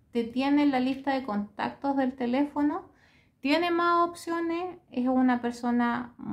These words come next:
es un mujeriego o una coqueta, pero está ahí planeando, ¿ya? Lo que más le gusta de ti es tu rostro, es tu cara,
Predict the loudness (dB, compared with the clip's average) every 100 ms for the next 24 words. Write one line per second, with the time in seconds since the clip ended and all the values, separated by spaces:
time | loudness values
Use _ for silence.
0 | -2 4 6 6 4 2 -4 -2 0 -2
1 | 2 2 2 0 -6 -6 -6 -4 -8 -10
2 | _ _ _ _ 0 4 4 4 2 0
3 | -4 -2 0 0 -2 -4 -2 -6 -10 -20
4 | _ _ -8 -6 -6 -10 -20 _ -6 -2
5 | 0 2 0 0 -2 -4 -4 -2 -2 0
6 | -4 -4 -6 -2 0 2 0 -2 -8 -8
7 | -4 -2 0 -2 -2 -2 -4